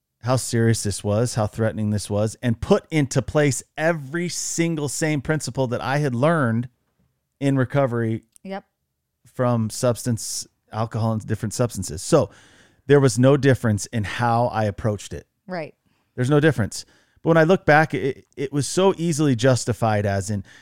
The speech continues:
Speaker 1: curiosity. I'm working so hard. It was kind of a distraction. It's a form of entertainment. Blah, blah, blah. It ended up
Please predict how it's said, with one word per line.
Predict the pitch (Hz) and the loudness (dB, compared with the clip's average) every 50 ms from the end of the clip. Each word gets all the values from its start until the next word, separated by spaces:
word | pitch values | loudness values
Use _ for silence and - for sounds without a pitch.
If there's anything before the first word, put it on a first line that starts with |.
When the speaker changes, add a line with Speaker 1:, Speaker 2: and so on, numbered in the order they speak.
| _ _ | _ _
Speaker 1:
curiosity. | - - 175 175 165 156 147 147 127 - 120 117 | -8 -4 0 2 2 2 2 2 0 0 -2 -2
I'm | 120 131 | 0 0
working | 156 175 160 - 160 139 | 0 -2 -2 -2 -4 -4
so | - - 147 131 | -2 -2 -2 -2
hard. | 127 139 135 131 123 | 0 0 0 0 0
It | 113 | -2
was | 101 - | -4 -10
kind | - - 160 165 | -10 -6 -6 -4
of | 160 151 | -4 -4
a | |
distraction. | 139 147 135 - - 151 139 135 127 - - 123 120 | -4 -6 -6 -6 -2 0 0 0 0 0 -2 -4 -4
It's | 117 - | -4 -6
a | 123 | -8
form | - - 175 170 170 160 | -8 -4 -4 -2 -2 -2
of | 143 | -2
entertainment. | 156 151 147 143 123 - 143 135 131 120 _ _ _ _ _ - _ _ _ _ _ | -2 -2 -4 -4 -4 -4 -4 -4 -4 -6 _ _ _ _ _ -20 _ _ _ _ _
Blah, | - 135 147 160 160 160 156 | -4 0 2 4 4 4 2
blah, | 147 127 131 131 127 123 123 | 2 2 4 4 4 4 2
blah. | 113 110 110 107 95 85 76 _ _ _ _ _ _ _ _ _ _ _ _ _ | 2 0 -2 -2 -2 -4 -6 _ _ _ _ _ _ _ _ _ _ _ _ _
It | - 127 127 | -2 2 2
ended | 139 147 160 170 143 | 4 4 4 4 4
up | 147 139 143 - _ | 4 4 2 0 _